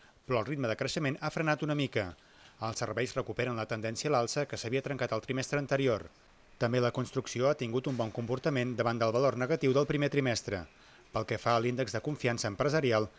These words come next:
es situa en sis coma set punts, mig punt per sobre del primer trimestre.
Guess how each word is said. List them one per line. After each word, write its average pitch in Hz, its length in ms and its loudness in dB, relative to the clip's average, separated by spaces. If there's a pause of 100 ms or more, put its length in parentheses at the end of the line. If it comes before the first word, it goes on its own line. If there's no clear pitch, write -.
(280)
es 107 120 -6
situa 131 480 2
en 117 160 -4
sis 180 180 0
coma 120 220 2
set 185 240 2
punts, 120 260 -4 (200)
mig 151 260 0
punt 113 180 2
per 180 140 6
sobre 139 260 6
del 151 140 8
primer 143 240 4
trimestre. 113 560 4